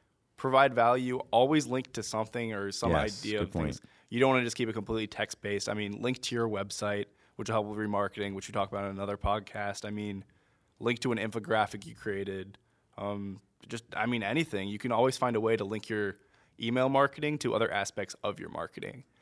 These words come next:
Speaker 2: Yep.
Speaker 1: But just with the whole idea, I mean, I think it ties in with just the point that me and Tyler are trying to bring across, where it's just like,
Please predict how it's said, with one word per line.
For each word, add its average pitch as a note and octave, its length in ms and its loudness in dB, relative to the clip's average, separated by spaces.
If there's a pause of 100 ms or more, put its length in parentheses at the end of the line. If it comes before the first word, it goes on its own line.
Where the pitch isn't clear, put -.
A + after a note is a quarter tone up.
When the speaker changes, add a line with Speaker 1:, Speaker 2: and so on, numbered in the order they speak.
Speaker 2:
Yep. - 180 -2
Speaker 1:
But A2 320 0
just C#3 160 -2
with D#3+ 80 0
the D3+ 60 8
whole E3 200 6
idea, A2 320 6
I G#2 80 2
mean, A2+ 120 0
I A#2 40 2
think D#3 160 0
it C#3+ 80 2
ties G#2+ 360 0
in A2 140 0
with A2 100 -6
just A2 200 -8
the G#2+ 80 -2
point A2 320 -2
that G#2 60 -8
me A2 100 -4
and G#2+ 100 -6
Tyler A2 300 2
are G#2+ 80 0
trying A2 160 -4
to G#2+ 40 -4
bring G#2+ 180 -2
across, A#2 360 0
where A2 100 -2
it's - 120 -6
just - 160 -10
like, G#2+ 320 -4